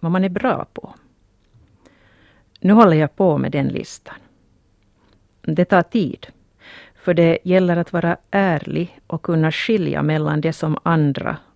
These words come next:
ofta av pur artighet, berömmer en för och det man själv verkligen njuter av att göra. Där finns en koppling.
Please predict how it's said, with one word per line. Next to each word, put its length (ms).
ofta 420
av 240
pur 380
artighet, 840
berömmer 460
en 180
för 380
och 120
det 120
man 200
själv 420
verkligen 840
njuter 520
av 80
att 160
göra. 180
Där 260
finns 360
en 120
koppling. 680